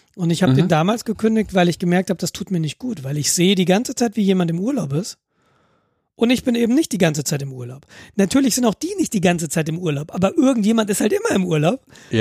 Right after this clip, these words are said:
Speaker 2: ja,
Speaker 1: Das
Speaker 2: genau.
Speaker 1: heißt, du siehst permanent Urlaubsbilder und du sitzt irgendwie auf deiner Arbeit und hast vielleicht irgendwie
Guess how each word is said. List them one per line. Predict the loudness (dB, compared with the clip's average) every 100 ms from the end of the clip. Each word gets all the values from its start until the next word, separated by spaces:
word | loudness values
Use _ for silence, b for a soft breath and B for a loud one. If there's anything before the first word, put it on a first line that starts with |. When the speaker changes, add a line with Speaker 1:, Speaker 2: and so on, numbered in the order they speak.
| 4
Speaker 2:
ja, | 4
Speaker 1:
Das | 4
Speaker 2:
genau. | 4 2
Speaker 1:
heißt, | 2
du |
siehst | 0 0 0
permanent | 0 2 2 0 2
Urlaubsbilder | 0 0 -2 -2 0 0 -2 B B B
und | -4 0
du | 0
sitzt | 0 -4 -2
irgendwie | -2 2 2
auf | 2
deiner | 0 2 2
Arbeit | 2 2 -2 -2
und | 0
hast | 0 0
vielleicht | 0 2 0 -2
irgendwie | -4 -2 0 2 2